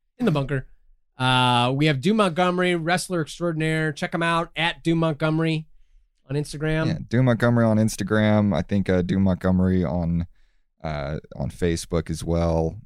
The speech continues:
Speaker 2: Uh, though I, I, I seldom check that. Instagram is, is the easiest place to get a hold of me in case you wanna see me wrestle
Speaker 1: Yeah.
Speaker 2: or, uh, you know, want a T-shirt or anything like that. Uh,
Speaker 1: Hopefully see this guy get beat.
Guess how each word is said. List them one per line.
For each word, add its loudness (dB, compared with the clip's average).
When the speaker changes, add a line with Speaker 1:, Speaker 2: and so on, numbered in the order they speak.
Speaker 2:
Uh, -2
though -6
I, -4
I, -8
I -6
seldom -6
check -6
that. -4
Instagram 0
is, -2
is -6
the -8
easiest 0
place 0
to -10
get -2
a -2
hold -2
of -2
me 0
in -6
case -2
you -4
wanna -2
see 0
me 4
wrestle 0
Speaker 1:
Yeah. -6
Speaker 2:
or, -2
uh, -6
you -8
know, -4
want 0
a 0
T-shirt -4
or -4
anything -2
like -4
that. -4
Uh, -6
Speaker 1:
Hopefully -8
see -6
this -8
guy -6
get -10
beat. -4